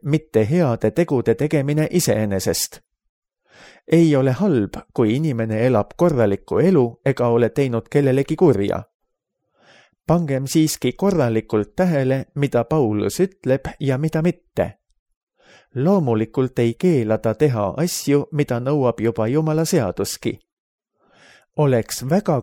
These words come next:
kummaline, kui Jumala arm peaks tähendama vaba voli pattu teha ja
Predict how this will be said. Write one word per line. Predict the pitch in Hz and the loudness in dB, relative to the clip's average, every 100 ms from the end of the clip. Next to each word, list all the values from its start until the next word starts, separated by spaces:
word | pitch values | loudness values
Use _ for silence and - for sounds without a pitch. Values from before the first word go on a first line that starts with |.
| - | -2
kummaline, | 190 175 139 123 131 127 131 - | 0 2 2 2 0 -2 -4 -2
kui | 147 120 | 0 0
Jumala | 139 170 123 107 104 113 | 0 0 2 2 0 0
arm | 175 165 120 | 0 0 -2
peaks | 120 135 127 - | -2 -2 -2 -6
tähendama | - 147 123 123 127 123 - 143 | -4 -2 -2 -2 0 0 -4 0
vaba | 180 190 110 104 | 0 2 0 2
voli | 151 143 104 | 2 2 -2
pattu | - 202 - - 131 | -2 -6 -6 -4 0
teha | 147 143 147 143 - | 0 0 -2 -6 -8
ja | 139 127 117 | 0 2 2